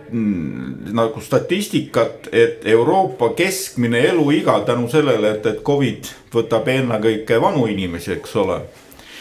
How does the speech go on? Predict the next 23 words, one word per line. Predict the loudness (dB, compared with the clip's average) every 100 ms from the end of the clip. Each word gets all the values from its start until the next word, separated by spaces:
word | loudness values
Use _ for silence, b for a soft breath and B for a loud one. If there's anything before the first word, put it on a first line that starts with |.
| B
siis | B -6 -4 2
see | 4 2 0
keskmine | -4 -4 0 2 2
eluiga | 2 2 2 2
on | 2 0 -2 -4
mingi | -6 -4 -2
paari | 0 2 2
aasta | 0 0 -2 -2
võrra | -2 0 -2 -4 -6
juba | -2 -2 0
keskmine | 0 0 -4 -6 -4 -4
on | -2
langenud. | 0 0 -2 -6 -10 -18 -20 _
Keskmine | -4 -4 -2 0 0
eluiga | 0 0 2 2
paraku | 2 2 0 -2
on | 0
meie | 0 2 2
elukvaliteedi | 2 0 0 0 0 0 0 0 0
näitaja, | 2 0 -2 0 0 0
selline | -2 -2 -2
statistiline | -4 -4 -2 -4 -4 -4 -2 2
arv, | 2 0